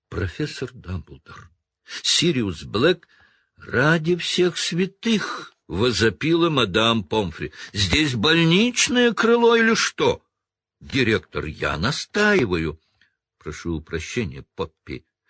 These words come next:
но мне надо сказать два слова мистеру Поттеру и мисс Грэнджер", вежливо произнес Дамблдор.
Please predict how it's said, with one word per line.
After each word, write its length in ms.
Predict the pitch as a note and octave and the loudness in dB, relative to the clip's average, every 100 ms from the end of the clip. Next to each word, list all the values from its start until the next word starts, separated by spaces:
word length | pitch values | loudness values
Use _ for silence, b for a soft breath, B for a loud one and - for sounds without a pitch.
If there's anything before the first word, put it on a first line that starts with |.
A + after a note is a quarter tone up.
| B B | B B
но 420 | D#2+ F#2+ F#2+ F2+ - | -4 0 0 0 -2
мне 280 | F2 F2+ F2 | -2 0 0
надо 260 | E2 C#2+ | -2 -4
сказать 380 | C2+ - C#2 E2 | -10 -10 -4 -4
два 160 | C2 E2 | -4 -6
слова 320 | - G#2+ F#2+ | -6 -6 -4
мистеру 440 | C#2+ E2+ - D2 | -6 -10 -12 -14
Поттеру 640 | C#2+ B2+ - C#2+ C2+ A#1 - B B | -10 -10 -10 -12 -12 -12 -16 B B
и 140 | - A2 | -4 0
мисс 640 | G2 G#2+ A2+ - - - _ | 2 2 0 -2 -8 -10 _
Грэнджер", 920 | - C#2 G#2+ G#2 B1+ - C#2+ C#2 - _ _ _ _ | -6 0 2 0 -2 -4 -4 -4 -12 _ _ _ _
вежливо 480 | C#2 G2+ - G#2+ A2+ | -2 -2 -2 -8 -8
произнес 480 | - C#2 D2+ D#2+ D2 | -8 -12 -8 -10 -8
Дамблдор. 600 | C#2 B1+ A#1 B1+ C#2 | -8 -8 -10 -10 -14